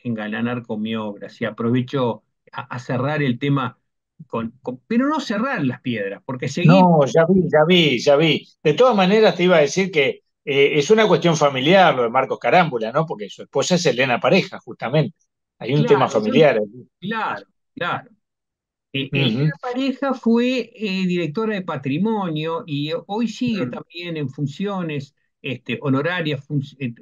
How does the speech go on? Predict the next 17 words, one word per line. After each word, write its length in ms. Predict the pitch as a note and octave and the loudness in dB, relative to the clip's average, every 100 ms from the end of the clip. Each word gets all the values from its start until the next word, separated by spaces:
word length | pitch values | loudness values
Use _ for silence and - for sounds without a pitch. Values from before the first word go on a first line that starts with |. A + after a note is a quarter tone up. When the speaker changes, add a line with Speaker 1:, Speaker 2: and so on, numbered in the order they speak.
| - | -16
Speaker 1:
con 160 | - C3+ | -6 -4
respecto 360 | B2 D#3 D3 C#3+ | -4 -6 -4 -6
al 80 | C3+ | -4
tema 280 | D#3+ C#3+ B2+ | -4 -2 -4
de 80 | |
patrimonio 800 | A#2+ B2 A#2 A#2+ E3 D3+ B2+ A#2 A#2 | -4 -8 -4 -2 0 0 0 0 -4
en, 80 | A#2+ | -6
en 120 | A#2 | -8
Canelones. 760 | A#2+ B2 C3 D3+ B2+ A#2 - _ | -4 -2 -2 -2 -2 -4 -10 _
Es 140 | _ C#3+ | _ -10
una 380 | C3 A2+ G#2 _ _ _ | -8 -8 -10 _ _ _
docente 460 | C3 C#3 D#3+ D3+ D3 | -10 -8 -8 -10 -6
de 60 | B2+ | -6
historia, 500 | - D3 C#3+ C3+ - | -2 0 0 -2 -10
eh, 180 | C3 B2+ | -8 0
muy 280 | B2 G3 F#3 | 2 2 -2
prestigiosa, 920 | F3+ B2 B2 - D#3 C#3 - C3+ | -6 -10 -12 -8 -6 -6 -6 -8